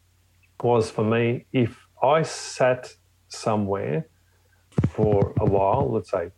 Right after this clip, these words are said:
fifteen minutes, twenty minutes, thirty minutes, whatever it is, and I went to get up, I would need to do the, uh, stretch and the shivering, um, of everything, of my muscles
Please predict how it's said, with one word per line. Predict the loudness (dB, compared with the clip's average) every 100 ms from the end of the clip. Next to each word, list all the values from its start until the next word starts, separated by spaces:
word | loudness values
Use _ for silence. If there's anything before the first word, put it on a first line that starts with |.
| _
fifteen | -10 -6 -4 -2 -2
minutes, | -4 -8
twenty | -8 -6 -4
minutes, | -4 -6 -6
thirty | -4 -2
minutes, | -2 -4 -2
whatever | 0 2 0 0
it | -2 -6
is, | -12 -20 _ _ _ _ 0
and | 2
I | 4
went | 6 4 2
to | 0
get | 2 0 0
up, | -2 -2 -6 -20 _ _ _ _ _ _ _ _ _ _ _ _
I | 0
would | 4 4
need | 4 4 2
to | 0
do | 0 2 2 0 -4 -6 -2
the, | 0 0 -2 -4
uh, | -6 -6 -10 -14 _ _ _ -14
stretch | -6 2 2 2 -2 -4 -8 _ _ _ _ _ _ _ _ _ _ -6
and | -2 -2 -2
the | 0 0 2 0 0 -2
shivering, | -2 0 0 2 4 4 4 2 0 -2 _ _ _ _ -6
um, | -2 0 0 2 0 -2 -4 0
of | 2 0 0
everything, | 2 2 2 2 4 2
of | 2 2
my | 2
muscles | 2 0 0 2 4 4 2 -2 -6